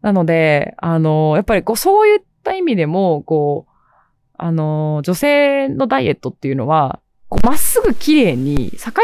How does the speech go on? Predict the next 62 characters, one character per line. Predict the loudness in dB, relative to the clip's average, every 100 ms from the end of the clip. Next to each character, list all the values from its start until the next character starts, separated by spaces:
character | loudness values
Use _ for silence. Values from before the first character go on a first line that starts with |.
| 2
道 | 2 -2
を |
下 | -2 -2 2
る | 2
よ | 2
う |
に | 0 0
落 | -2
ち | -2
て | -2
い | -2
く | -2
こ | -10 -4
と | -4
っ |
て | -4 -6
い | -4 -4
う |
の | -4 -2
は、 | 0 -2 -4 -10 -10 -20 _ _ _
ま | 0 2 2 2 0 -2
あ、 | -10 _
ほ | -18 -6 -2 2
ぼ | 2 0 -4 -8
無 | -2 2 4
理 | 2 0
だ | -4
と | -2 -2
思 | -2 -4
い |
ま | -6 -10
す。 | -12 -18 -20 _ _ _ _ _
ど | -4
ち | -2
ら | -2
か | 0
と | -2
い |
う |
と、 | -2 0
こ | 0 0 -2 -6 _
う、 |
ア | -4 -4
ッ |
プ | -2 0
ダ | 2 4
ウ | 4
ン | 2
を |
も | 2 2
の | 2
す | 2
ご | 0
い | -2
繰 | -2 -4
り | -2
で、 | -4 -6
釣 | -6 -2 -2 -6
り、 | -12
こ | -4 -4
う | -2
ね、 | -4 -8